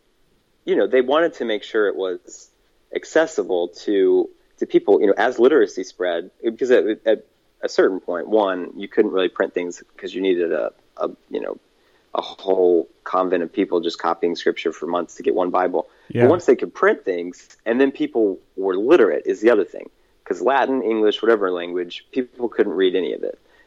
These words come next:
Speaker 1: So once that happened, the church was, you know, first out the gate to get something out that people could actually read.
Speaker 2: Mm-hmm.
Speaker 1: I don't, I don't know that the common person could read the King James Version, but I don't think that they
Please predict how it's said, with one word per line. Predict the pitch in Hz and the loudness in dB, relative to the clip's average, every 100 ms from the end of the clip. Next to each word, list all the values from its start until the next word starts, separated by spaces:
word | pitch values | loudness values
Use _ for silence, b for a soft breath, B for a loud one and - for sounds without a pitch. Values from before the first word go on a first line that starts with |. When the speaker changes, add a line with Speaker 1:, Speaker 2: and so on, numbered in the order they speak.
| b - | b -2
Speaker 1:
So | - 117 | 4 4
once | 104 143 151 | 4 0 0
that | - - | 2 2
happened, | 90 - 78 80 | 0 -6 -10 -10
the | - | -10
church | - 107 104 - | -2 0 -2 -4
was, | 90 90 85 - _ | -4 -4 -4 -10 _
you | - 87 | -10 -8
know, | 73 | -8
first | - 101 - | -2 -2 0
out | 90 90 | -2 -2
the | 90 | -2
gate | 98 107 - _ - | 2 2 0 _ -10
to | 107 | 0
get | 113 117 110 | 2 2 0
something | 120 110 107 | -6 -4 -2
out | 95 90 | -2 -2
that | 95 | -6
people | 110 - - | -6 -6 -2
could | 92 | 0
actually | 90 - 90 85 | 0 -2 -2 -2
read. | 85 98 92 52 - b b b | 0 0 0 -2 -6 b b b
Speaker 2:
Mm-hmm. | 123 120 | -4 0
Speaker 1:
I | 123 | 2
don't, | 147 - _ | 2 0 _
I | 117 | -2
don't | 127 | 0
know | 104 101 95 | 2 2 2
that | 92 | -2
the | 90 | -6
common | - 95 90 | -4 -4 -4
person | - 92 - 87 | -6 -8 -8 -8
could | 92 - 90 - | -8 -6 -10 -6
read | 101 98 90 | -2 -2 -2
the | 90 | -4
King | 95 90 | -4 2
James | 113 110 | 4 4
Version, | 90 - 85 90 | -2 -6 -4 -4
but | 85 | -4
I | 82 101 | -2 -2
don't | - | -2
think | - 95 | -6 -10
that | 87 - | -10 -10
they | 82 | -10